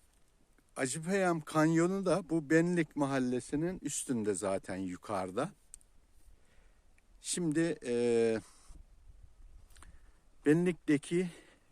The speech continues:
Gürbüz Tunçtal arkadaşımızın evinde çalışmalar yapacağız. Videomuzun devamına, e, inşaatta görüşürüz arkadaşlar.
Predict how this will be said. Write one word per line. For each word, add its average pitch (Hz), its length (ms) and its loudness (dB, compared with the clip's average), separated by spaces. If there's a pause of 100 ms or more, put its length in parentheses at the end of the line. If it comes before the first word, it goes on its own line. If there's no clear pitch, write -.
(140)
Gürbüz 143 600 0
Tunçtal 160 600 0 (420)
arkadaşımızın 120 1000 -4 (440)
evinde 123 580 0
çalışmalar 135 680 0
yapacağız. 123 720 -2 (1120)
Videomuzun 135 680 4
devamına, 139 800 6 (180)
e, 104 720 -2 (180)
inşaatta 131 680 2
görüşürüz 127 560 -2
arkadaşlar. 92 840 -4